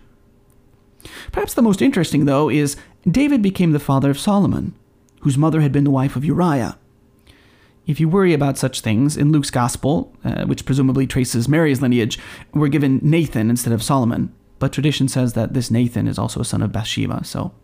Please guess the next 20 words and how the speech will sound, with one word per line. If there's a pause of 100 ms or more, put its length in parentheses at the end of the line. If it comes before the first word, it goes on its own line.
(220)
same
difference. (1080)
Now, (120)
the
second
book
of
Samuel
takes (220)
fifty-two
verses (480)
to
describe
this
whole
affair
from
start
to
finish,